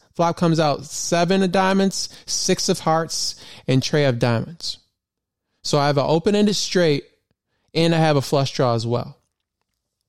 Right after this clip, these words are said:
Uh, the pot's, like, seventy-five dollars in the, in the pot. Uh, seventy-four, seventy-five bucks. I decided to lead out with a hefty amount because he had about two hundred, uh,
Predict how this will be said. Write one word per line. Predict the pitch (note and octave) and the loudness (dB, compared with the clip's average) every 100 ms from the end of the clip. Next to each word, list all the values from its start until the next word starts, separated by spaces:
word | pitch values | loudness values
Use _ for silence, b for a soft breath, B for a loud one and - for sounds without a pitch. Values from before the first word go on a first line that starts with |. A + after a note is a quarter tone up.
| _ _ - | _ _ -6
Uh, | C#3 C3+ C3+ | 0 2 2
the | |
pot's, | C#3 D#3 D#3 D#3+ | 2 0 0 0
like, | C3+ | 0
seventy-five | D#3 D3 D3 D3 C#3 | 2 2 2 2 2
dollars | C#3 C#3+ C#3+ C3+ | 2 4 2 2
in | C3 | 2
the, | B2+ C3 D3 | 2 -2 -2
in | D3 C3+ | 2 2
the | |
pot. | B2+ F3 D#3+ D#3 - - - B B B | 2 0 2 0 -4 -12 -14 B B B
Uh, | - C#3+ C#3+ C3+ | -2 0 2 2
seventy-four, | - C#3 C#3 - C#3 C3+ | 0 0 0 2 0 2
seventy-five | C#3+ C3+ C#3 C3 B2+ | 2 0 0 -2 0
bucks. | C#3 C3+ - - - B B B | -4 -4 -6 -6 -10 B B B
I | C3+ | -2
decided | C#3+ D#3 D3 D3+ | 0 0 2 0
to | C#3+ | 0
lead | C3+ C#3+ C#3+ | 2 2 2
out | C3+ D3+ | 2 0
with | C3+ | 0
a | B2+ | 2
hefty | C3+ C#3 C#3+ | 2 2 2
amount | B2+ A#2+ C3+ C#3+ - | 2 2 2 -2 -4
because | - C#3+ C3 | -2 -2 2
he | C#3+ | 2
had | D#3 F#3 | 2 2
about | F#3 D3+ | 2 0
two | - E3+ D#3 D3+ | -2 2 4 4
hundred, | D3 D3+ C#3+ C#3 C3+ C3 - | 4 2 4 4 2 0 -6
uh, | C3 C3+ C3+ C3 B2 | -2 0 0 0 -2